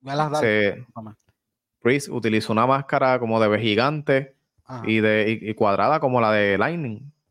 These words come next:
Speaker 2: Thunder y Lightning. So, no sé si eso será un, un, realmente un homenaje, eso es lo que se dice en las redes. Este, hay que ver cuando lo confirmen, pero sí, eso es lo que tenía, se veía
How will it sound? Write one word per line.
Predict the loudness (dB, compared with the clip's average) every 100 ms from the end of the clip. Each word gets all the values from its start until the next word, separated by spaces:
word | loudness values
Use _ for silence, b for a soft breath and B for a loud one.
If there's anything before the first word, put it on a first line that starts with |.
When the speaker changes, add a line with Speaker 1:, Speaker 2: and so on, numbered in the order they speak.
| -6
Speaker 2:
Thunder | -2 0
y | 0
Lightning. | 0 -2 -4 -8 -12
So, | -4 0 2 0 -2 -8 _ _ _ _ _ _ _
no | -2 0 2
sé | 2 0
si | 0
eso | 0 0
será | 2 2 4
un, | 2 0 -2
un, | -2 -2 -2 0
realmente | 0 -2 -2
un | 0
homenaje, | 2 2 2 0
eso | 0
es |
lo | 0
que | 2
se | 0
dice | 0 2
en | 0
las | 0
redes. | 2 0 0 _ _ _ _ _ _ -6
Este, | -2 -2 -4 -2 0 2 2 0 -2 -10 -10
hay | -4
que | 0
ver | 0
cuando | 0 0
lo | 0
confirmen, | 0 -2 0 0 0 0
pero | 2 0
sí, | 0 -4 -4
eso | -8 -2 2
es |
lo | 2
que | 0
tenía, | 0 0 2 2 0 -6 _ _ _ _ _ _ _
se | -2 0
veía | 2 0 2 0 0